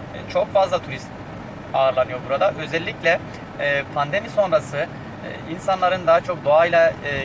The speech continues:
iç içe yaşamaya yönelmesinden dolayı bu bölgedeki, e, ormanlık alanlar içerisindeki küçük apart oteller, bungalov evler, e, çok fazla ilgi görmeye başladı. Çok fazla talep olmaya başladı buralara arkadaşlar. Evet,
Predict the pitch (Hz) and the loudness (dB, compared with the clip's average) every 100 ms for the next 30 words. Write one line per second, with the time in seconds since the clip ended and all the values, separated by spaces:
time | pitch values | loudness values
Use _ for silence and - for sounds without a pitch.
0 | 135 - - 160 143 147 143 156 156 147 | -6 -8 -6 -2 0 0 4 4 4 2
1 | 147 147 - 151 165 165 131 120 147 - | 0 -2 -6 -2 0 2 0 0 -4 -8
2 | - - - 180 202 175 160 147 180 190 | -12 -12 -8 0 0 0 -6 -6 -6 -6
3 | - - - - - 151 151 147 139 170 | -8 -14 -14 -14 -8 -4 -2 -2 0 2
4 | 185 190 202 - 160 175 196 190 170 151 | 4 2 2 4 6 6 2 -2 -4 -8
5 | 160 160 160 180 185 - - - - - | -6 -6 -6 -4 -6 -6 -12 -12 -12 -10
6 | - 160 180 170 170 160 147 165 202 165 | -2 2 4 2 0 0 2 2 2 -2
7 | 160 170 175 147 143 143 202 - - - | 0 2 2 4 2 4 2 2 -12 -8
8 | 151 151 151 - 208 208 208 175 147 123 | -2 -2 -2 4 4 8 6 8 4 4
9 | 131 117 123 127 127 123 123 - 254 - | -4 -8 -4 0 2 4 4 0 -6 0
10 | 214 214 185 151 - 147 135 - 143 135 | 2 4 4 4 4 4 2 0 -2 2
11 | 131 131 127 139 131 127 127 127 123 120 | 4 4 2 -2 -4 0 4 4 4 2
12 | 139 147 269 - - - - - - - | 0 2 0 -2 -14 -14 -14 -16 -16 -14
13 | - - - - - - - - - - | -14 -16 -16 -16 -16 -16 -14 -14 -14 -14
14 | - - - - - - 202 185 | -12 -10 -8 -8 -6 2 4 4